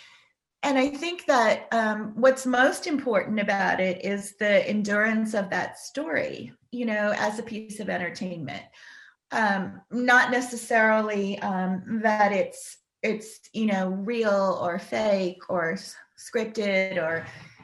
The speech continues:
not scripted or how scripted, um, but just understanding these, um, these programs that, um, that enlist ordinary people to tell particular kinds of stories.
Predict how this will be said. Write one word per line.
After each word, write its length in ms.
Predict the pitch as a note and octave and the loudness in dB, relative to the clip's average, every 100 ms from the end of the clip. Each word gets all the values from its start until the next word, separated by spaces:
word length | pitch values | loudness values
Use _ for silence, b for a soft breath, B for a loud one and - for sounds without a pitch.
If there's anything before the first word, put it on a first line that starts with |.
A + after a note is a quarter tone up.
| B | B
not 260 | A#3+ A3+ - | 4 4 2
scripted 520 | - A3 G#3+ G#3 F3+ | 0 0 0 0 2
or 100 | F3 | 2
how 260 | D#3+ B3 D4+ | 0 -2 -2
scripted, 720 | - G3+ F#3 F#3+ F#3 F3 F3 B B B _ - | -2 0 0 2 2 2 -2 B B B _ -6
um, 320 | A3+ A3 A3 | -4 -2 0
but 160 | C#4 D4 | 2 2
just 220 | E4+ G4+ | 2 -4
understanding 1160 | - C#4+ E4 - F4 - G#3+ F#3 A3 C4 C4+ A3+ | -2 -4 -4 -2 -4 -2 0 0 2 2 2 0
these, 380 | B3+ A#3 A#3 - - | -2 -4 -6 -6 -2
um, 360 | G3+ G3 G3 - - | 0 0 -2 -6 -10
these 440 | F#3+ B3 A#3 A3 - B B | -2 0 0 -2 -6 B B
programs 840 | - C#4+ D4+ C4 G3+ F#3 F#3+ G3 - | -4 0 0 2 0 2 0 -2 -4
that, 420 | G#3+ F#3 F3+ - B B B B B - | 0 2 2 -2 B B B B B -4
um, 420 | A3+ G#3+ G#3+ G#3+ | -2 0 -2 0
that 420 | A#3+ A3+ A3+ - - - | 4 6 4 2 -6 -4
enlist 560 | B3 A#3+ B3 C4+ - - | 0 2 0 -2 -4 -4
ordinary 480 | A#3 A#3+ A#3+ A3+ A3 | 0 0 0 0 -2
people 520 | A3+ B3 A#3 G3 F3+ | -4 -4 -2 0 0
to 140 | - F#3+ | -2 -6
tell 300 | F#3+ F#3+ F#3+ | -4 -6 -4
particular 600 | G#3 G#3 G#3+ - F#3+ F3 | -6 -6 -6 -4 -4 -4
kinds 420 | - F3 E3+ E3+ | -4 -4 -4 -6
of 100 | E3 | -8
stories. 880 | - D#3+ C#3+ C#3+ C3 C#2+ - - | -6 -6 -6 -6 -6 -8 -12 -18